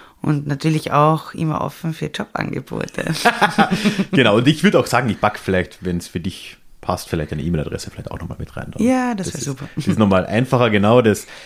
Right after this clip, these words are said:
Speaker 2: in Ermangelung ist immer schade, ne, wenn man, das ist bei Dissertationen ja oft so, dass man noch nicht auf irgendwas verweisen kann, was man tatsächlich online lesen oder kaufen könnte, aber dann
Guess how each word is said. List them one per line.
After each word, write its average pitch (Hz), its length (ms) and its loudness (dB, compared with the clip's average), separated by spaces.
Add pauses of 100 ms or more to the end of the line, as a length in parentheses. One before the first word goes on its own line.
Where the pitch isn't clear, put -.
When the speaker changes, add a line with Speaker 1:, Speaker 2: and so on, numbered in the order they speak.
(140)
Speaker 2:
in 135 100 2
Ermangelung 135 400 4
ist 123 100 2
immer 175 140 6
schade, 139 300 4
ne, 127 160 0
wenn 120 100 0
man, 107 360 0
das 95 120 -10
ist 117 140 -6
bei 104 100 2
Dissertationen 107 500 0
ja 95 60 0
oft 131 260 -2
so, 139 160 0
dass - 140 -4
man 101 160 -2
noch - 240 2
nicht 147 300 -2
auf 104 100 -4
irgendwas 101 400 -2
verweisen 104 580 -2
kann, 101 260 0
was 95 200 -4
man 92 260 -4
tatsächlich 95 640 -6 (420)
online 120 380 6
lesen 110 360 2
oder 82 140 -6
kaufen 120 440 0
könnte, 101 380 -8
aber 80 160 -10
dann - 320 -12